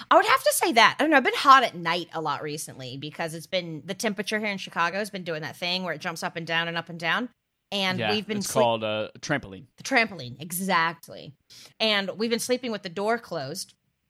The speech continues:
Speaker 1: so that the sunlight doesn't come in and wake our dog up early, because then she
Speaker 2: Right.
Speaker 1: wakes us up early. Um, and then there's just not much airflow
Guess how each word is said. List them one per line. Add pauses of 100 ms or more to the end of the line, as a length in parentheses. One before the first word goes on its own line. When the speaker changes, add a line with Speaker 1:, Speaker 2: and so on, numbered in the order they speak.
(280)
Speaker 1:
so
that
the
sunlight
doesn't
come
in
and
wake
our
dog
up
early,
because
then
she
Speaker 2:
Right.
Speaker 1:
wakes
us
up
early. (600)
Um,
and
then
there's
just
not
much
airflow